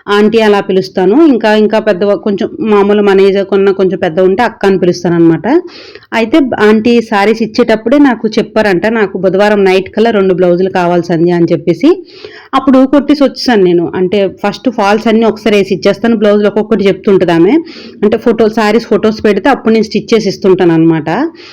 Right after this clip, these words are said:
అర్జెంట్ ఏవైతే నాకు ఆ ఈ శారీ ఫోటో కా-, ఈ బ్లౌజ్ కావాలి అలా ఫోటో పెడుతుంటే నేను అప్పటికప్పుడు ఇస్తాను. అయితే ఇచ్చినప్పటికీ నాకు బుధవారం నైట్ కల్లా రెండు కావాలంటే ఆ రోజు ఏదో ఆలోచనలో ఊ-, ఊ కొట్టేసి వచ్చేసాను.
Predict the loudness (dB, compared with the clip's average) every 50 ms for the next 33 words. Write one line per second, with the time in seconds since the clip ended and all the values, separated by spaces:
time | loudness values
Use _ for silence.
0 | -20 -20 -12 _ -4 -4 -2 0 2 2 2 4 2 2 2 2 2 2 2 2
1 | 0 0 0 0 0 0 0 -2 0 0 0 0 0 0 -2 0 0 -2 -2 -4
2 | -2 -2 -2 -2 0 0 -2 0 0 0 0 0 2 2 2 2 0 0 -2 -2
3 | -2 0 0 0 2 2 0 0 -2 -4 -4 -2 -2 0 0 0 0 0 0 0
4 | 0 2 2 2 2 2 0 -2 -2 -4 -4 -4 -4 -4 -2 -4 -6 -6 -4 -4
5 | 0 0 2 2 2 0 0 -4 -12 -20 -20 -20 -20 -20 -18 _ -6 -4 -2 0
6 | -2 -2 -2 -4 -4 -2 -2 -2 0 2 2 2 2 0 -2 -4 -4 -2 -2 -2
7 | 0 0 0 0 0 2 2 2 2 0 -2 -2 -2 0 0 0 0 -2 -2 0
8 | 0 0 0 0 -2 -2 -2 0 0 0 2 2 2 2 2 0 0 -2 -2 -2
9 | 0 0 0 0 0 0 0 0 0 0 0 0 2 2 2 2 2 2 2 2
10 | 0 0 0 -2 -2 -2 -2 -2 -2 -2 0 2 2 2 2 0